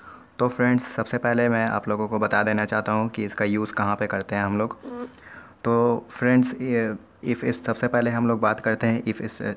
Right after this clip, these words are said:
स्टेटमेंट की। तो सबसे, अब मैं इसको कॉपी कर लेता हूँ अपने प्रोग्राम में। अब देखिए, इसमें हम लोग if स्टेटमेंट का यूज़ हम लोग कहाँ पे करते हैं।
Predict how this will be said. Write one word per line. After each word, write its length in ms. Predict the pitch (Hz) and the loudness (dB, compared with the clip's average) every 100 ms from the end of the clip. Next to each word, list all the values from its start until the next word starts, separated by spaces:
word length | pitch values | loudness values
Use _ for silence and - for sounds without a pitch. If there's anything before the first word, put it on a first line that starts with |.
| 107 | -4
स्टेटमेंट 500 | 101 107 101 101 98 | -2 -4 -2 -4 -4
की। 180 | 107 - - - | -10 -14 -20 -10
तो 280 | 104 101 101 | -6 -4 -4
सबसे, 260 | 113 - | -6 -10
अब 400 | 117 110 104 117 110 | -8 -6 -6 -8 -4
मैं 220 | 107 107 | -2 0
इसको 280 | 107 - 110 | -4 -4 -4
कॉपी 300 | - 98 107 | -2 -4 -2
कर 140 | 104 | -2
लेता 220 | 104 104 | -2 -2
हूँ 120 | 107 113 - - _ _ - _ - - | -4 -6 -12 -16 _ _ -20 _ -20 -14
अपने 220 | 107 104 | -6 -4
प्रोग्राम 400 | 101 104 101 98 | -2 -2 0 0
में। 160 | 101 113 - - _ _ _ _ _ _ - - - - - _ _ _ - - - - - - - _ 107 | 0 -4 -10 -20 _ _ _ _ _ _ -20 -20 -20 -20 -20 _ _ _ -20 -20 -20 -20 -20 -20 -20 _ -4
अब 120 | 104 | 0
देखिए, 340 | 113 113 139 - - _ - | 0 0 -4 -6 -16 _ -10
इसमें 260 | 107 - 113 | -8 -4 -2
हम 180 | 113 107 | 0 0
लोग 160 | 117 117 - - - _ _ 123 | 0 -2 -16 -20 -20 _ _ -2
if 140 | 127 | 0
स्टेटमेंट 500 | 127 127 117 123 120 | 0 2 2 2 2
का 100 | 123 | 2
यूज़ 240 | 113 113 | 4 4
हम 140 | 113 113 | 4 2
लोग 180 | 117 117 | 0 -2
कहाँ 180 | 98 | -2
पे 100 | 101 | -2
करते 280 | 101 95 - | -4 -6 -6
हैं। 120 | 95 | -8